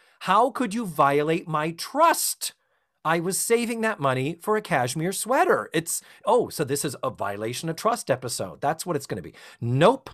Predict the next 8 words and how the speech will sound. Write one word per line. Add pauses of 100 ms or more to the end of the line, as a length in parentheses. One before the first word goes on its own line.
(460)
Um, (420)
is
it
about, (140)
"We're
gonna
be
rich"?